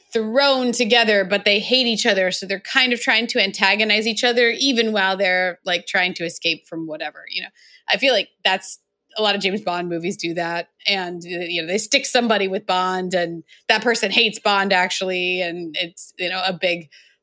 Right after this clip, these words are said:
like, conflict, but it's like, "Well, you're the only one who can get me out of this alive, so I guess I'll go with you." But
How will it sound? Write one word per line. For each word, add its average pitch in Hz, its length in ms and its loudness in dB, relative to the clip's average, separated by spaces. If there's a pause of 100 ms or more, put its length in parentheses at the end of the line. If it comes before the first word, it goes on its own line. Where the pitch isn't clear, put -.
like, - 140 -16
conflict, 190 580 0
but 185 120 -2
it's 170 100 -6
like, 180 160 -2
"Well, 285 220 4
you're 285 140 4
the 285 80 4
only 294 140 2
one 269 100 0
who 226 60 0
can 214 140 -6
get 277 140 2
me 277 100 2
out 254 140 4
of 247 60 -4
this 226 160 0
alive, 220 360 2
so 202 120 -2
I 190 40 2
guess 208 160 0
I'll 185 120 -2
go 185 120 -2
with 185 220 -4
you." 180 260 -8 (460)
But 294 160 6